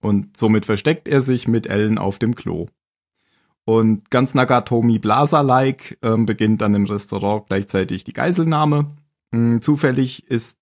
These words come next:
Starbuck auch da auf der Cloud Nine und einige Marines. Starbuck setzt dann ihre Pechsträhne vom letzten Mal fort und ste-, äh, streckt im Feuergefecht mal eben Apollo nieder.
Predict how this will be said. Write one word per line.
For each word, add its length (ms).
Starbuck 520
auch 320
da 480
auf 180
der 140
Cloud 320
Nine 380
und 180
einige 300
Marines. 560
Starbuck 380
setzt 320
dann 220
ihre 420
Pechsträhne 540
vom 160
letzten 260
Mal 160
fort 380
und 240
ste-, 280
äh, 140
streckt 320
im 80
Feuergefecht 680
mal 200
eben 200
Apollo 340
nieder. 420